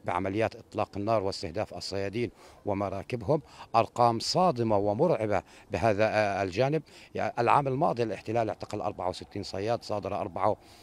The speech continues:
وعشرين، آه، قارب، بالإضافة إلى إصابة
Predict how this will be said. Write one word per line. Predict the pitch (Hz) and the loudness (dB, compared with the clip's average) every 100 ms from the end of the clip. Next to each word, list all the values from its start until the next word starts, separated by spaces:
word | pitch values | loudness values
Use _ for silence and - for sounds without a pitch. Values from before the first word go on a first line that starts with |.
| - - | -20 -6
وعشرين، | 92 92 - 110 107 95 | -4 -2 -2 -2 -2 0
آه، | 104 | 0
قارب، | 98 131 147 123 98 | 0 2 2 2 -2
بالإضافة | 117 104 107 117 113 110 - - - | -4 -2 0 0 0 -2 -4 -20 -8
إلى | 104 104 | -4 -2
إصابة | 104 113 107 | 0 0 0